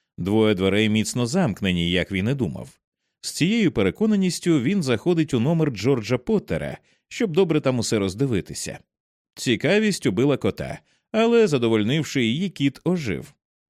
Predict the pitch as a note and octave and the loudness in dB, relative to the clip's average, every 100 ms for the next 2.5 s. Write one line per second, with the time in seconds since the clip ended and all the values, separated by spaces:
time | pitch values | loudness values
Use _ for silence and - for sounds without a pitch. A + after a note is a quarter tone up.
0 | _ G#2+ G#2 A2 D3 C3+ A#2+ - A#3+ - | _ -4 0 2 4 2 2 0 -4 0
1 | G2 F#2+ F3+ G#3 - G#3 B2+ C3 A#2 D3 | 0 0 -2 -6 -4 -4 0 0 0 -2
2 | C3 D#3+ C3 F2+ D#2 | 0 -2 -2 -2 -4